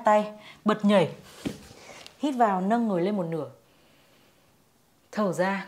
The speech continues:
cúi gập sâu. Dần dần chúng ta đứng dậy, vươn hai tay lên cao. Hít vào. Và thở ra, hai tay chắp trước ngực.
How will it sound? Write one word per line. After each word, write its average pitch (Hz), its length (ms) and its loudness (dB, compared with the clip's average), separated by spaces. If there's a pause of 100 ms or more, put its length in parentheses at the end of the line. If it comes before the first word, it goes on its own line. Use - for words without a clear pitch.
cúi 185 140 -6
gập 214 160 -4
sâu. 202 320 0 (2500)
Dần 220 160 6
dần 214 200 8
chúng 196 120 4
ta 233 100 6
đứng 196 240 4
dậy, 214 200 4 (220)
vươn 220 160 4
hai 202 180 -4
tay 202 200 -2
lên 190 160 -2
cao. 185 300 -2 (640)
Hít 269 200 -2
vào. 180 300 0 (1800)
Và 180 280 0
thở 180 220 0
ra, 165 280 0 (140)
hai 202 200 0
tay 196 240 2
chắp 226 180 0
trước 254 100 2
ngực. 196 240 0